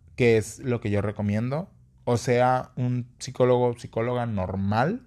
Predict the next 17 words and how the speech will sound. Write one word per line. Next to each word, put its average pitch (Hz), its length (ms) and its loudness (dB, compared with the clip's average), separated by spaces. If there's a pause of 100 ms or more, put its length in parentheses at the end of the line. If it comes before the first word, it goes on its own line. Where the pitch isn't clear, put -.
o 113 60 -14
sea, 104 180 -2 (400)
sin 113 220 0
es-, 104 260 0
sin 110 180 -2
esta 104 160 -2
especialidad 101 760 0
en, 107 180 -4
en 107 160 -2
bariatría, 107 680 -2 (720)
pero 139 180 8
de 135 60 8
verdad 131 220 4
no 147 120 -4
dejes 143 240 -4
la 127 100 -6
terapia. 110 420 -6